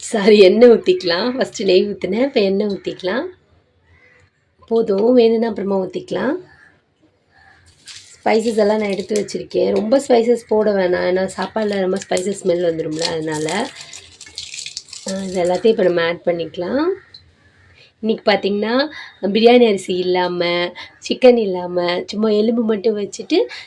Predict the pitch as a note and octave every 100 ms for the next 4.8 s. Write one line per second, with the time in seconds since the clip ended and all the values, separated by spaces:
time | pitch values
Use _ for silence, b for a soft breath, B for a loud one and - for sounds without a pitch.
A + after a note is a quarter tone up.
0 | _ G3+ G#3 A#3 - A3 A3 G#3+ F#3 F#3+
1 | F#3 F#3 F#3 G3 G#3 G#3 G#3 F#3+ F#3+ A3
2 | A#3 - E3+ - F3+ E3+ F#3 F3 B B
3 | - G3 F#3 F3+ - G3+ F#3+ F3 F#3 F#3+
4 | F#3+ F3+ D#3+ E3 D#3+ E3 A3+